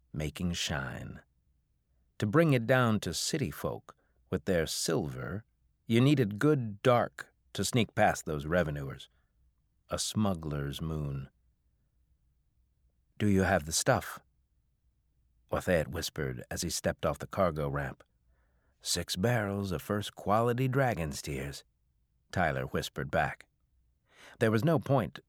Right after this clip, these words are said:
to whispering. Nobody was moving this time of night, and Homer's Field was back off the road. But the whole thing did have the feel of a drug deal. That was fine by Tyler.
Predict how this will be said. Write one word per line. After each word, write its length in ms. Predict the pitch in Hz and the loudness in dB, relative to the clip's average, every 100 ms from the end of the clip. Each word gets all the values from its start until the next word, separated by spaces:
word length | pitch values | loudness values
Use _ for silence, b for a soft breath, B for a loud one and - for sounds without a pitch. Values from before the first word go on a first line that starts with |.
| - | -12
to 100 | 87 | -4
whispering. 560 | 92 95 - 64 71 - | -2 -2 -4 -8 -6 -2
Nobody 480 | 107 123 101 87 | 4 4 4 2
was 160 | 85 85 | 0 2
moving 440 | 90 92 82 82 | 2 2 2 -2
this 180 | 85 85 | 0 -2
time 300 | - 95 82 | 0 0 0
of 120 | 76 | -2
night, 300 | 82 85 95 | -2 0 -2
and 120 | 85 76 | -4 -2
Homer's 420 | 110 104 90 80 | 0 2 2 -2
Field 600 | - 151 120 71 82 95 | -4 0 0 0 -2 -4
was 160 | 90 | -4
back 320 | 85 101 87 - | 0 0 0 0
off 220 | 80 - | -2 -2
the 100 | 76 | -4
road. 440 | 78 82 64 58 - _ _ _ _ _ _ - | 0 0 0 -12 -20 _ _ _ _ _ _ -4
But 140 | - | 0
the 100 | 82 | 0
whole 260 | - 214 175 | 0 0 0
thing 360 | - 120 87 | 2 0 0
did 260 | 76 98 73 | 0 0 0
have 260 | 90 87 | 2 0
the 80 | 67 | 0
feel 380 | 73 107 95 73 | -4 0 0 0
of 80 | 69 | -2
a 60 | |
drug 400 | 67 85 92 73 | -4 0 0 0
deal. 340 | 65 67 65 - _ _ _ _ _ - | -4 -6 -6 -10 _ _ _ _ _ 0
That 180 | 123 120 | 2 2
was 140 | 92 | -2
fine 400 | - 131 110 80 | 2 2 2 0
by 160 | 69 65 | -2 -4
Tyler. 520 | - 92 73 67 67 | -2 0 0 -2 -8